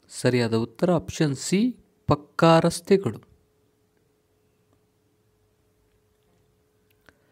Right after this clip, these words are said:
ಇವು ಜಲ್ಲಿ ಮತ್ತು ಮಣ್ಣುಗಳಿಂದ ನಿರ್ಮಿಸಿದ ರಸ್ತೆಗಳಾಗಿವೆ.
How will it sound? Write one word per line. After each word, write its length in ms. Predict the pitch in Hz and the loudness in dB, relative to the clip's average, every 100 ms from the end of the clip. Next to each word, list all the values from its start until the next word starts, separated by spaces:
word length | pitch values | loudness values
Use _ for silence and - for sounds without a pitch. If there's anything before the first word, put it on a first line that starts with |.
| _ _ _ | _ _ _
ಇವು 300 | 147 165 190 | 0 2 2
ಜಲ್ಲಿ 520 | 147 127 160 175 196 190 | 2 2 4 4 2 0
ಮತ್ತು 480 | 160 - - 196 | -2 -4 0 2
ಮಣ್ಣುಗಳಿಂದ 680 | 170 147 170 190 185 180 175 | 4 2 4 4 4 2 2
ನಿರ್ಮಿಸಿದ 640 | 160 143 156 185 185 185 156 | 2 0 -2 -2 -2 -2 0
ರಸ್ತೆಗಳಾಗಿವೆ. 1000 | 151 156 - 185 185 185 185 139 110 | 0 -2 0 2 4 2 2 -2 -8